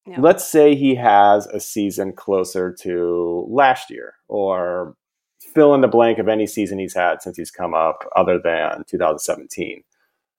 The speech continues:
Speaker 2: Well, I certainly don't think they're gonna want to sign him to a contract when they have so many options that we've heard about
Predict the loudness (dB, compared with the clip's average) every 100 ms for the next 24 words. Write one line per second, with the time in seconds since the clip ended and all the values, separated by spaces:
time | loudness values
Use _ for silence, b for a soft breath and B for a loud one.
0 | _ 0 2 2 2 2 4 2 0 -4
1 | -6 -4 -4 -4 -6 _ _ -6 -2 -2
2 | -4 -6 -4 -4 -4 -6 -10 _ _ -6
3 | -4 -4 -8 -10 -10 -8 -6 -2 -2 -2
4 | -6 -4 -4 -6 -6 -4 -4 -6 -4 -2
5 | 0 -2 -6 -16 -8 -6 -6 -8 -6 -4
6 | 2 2 0 -8 -6 -6 -6 -6 -2 0
7 | 0 0 0 0 -2 -6